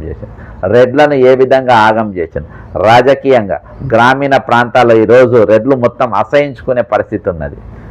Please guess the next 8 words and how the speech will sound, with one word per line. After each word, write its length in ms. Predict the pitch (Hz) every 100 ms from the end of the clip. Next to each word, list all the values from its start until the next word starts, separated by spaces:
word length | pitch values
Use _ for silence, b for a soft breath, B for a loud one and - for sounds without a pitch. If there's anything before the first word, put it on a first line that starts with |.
| B
రేవంత్ 420 | 101 127 139 135
రెడ్డిని 280 | 135 123 120
అసహించుకుంటున్నారు. 840 | 110 - 147 139 - 110 92 80 - B B B
ఇంకోటి 300 | 110 98 139
తీన్మార్ 520 | 135 143 147 147 147 139
మల్లయ్యతోని 480 | 135 139 139 135
మాటి 340 | 117 113 127 143
మాటికి, 500 | 147 147 147 123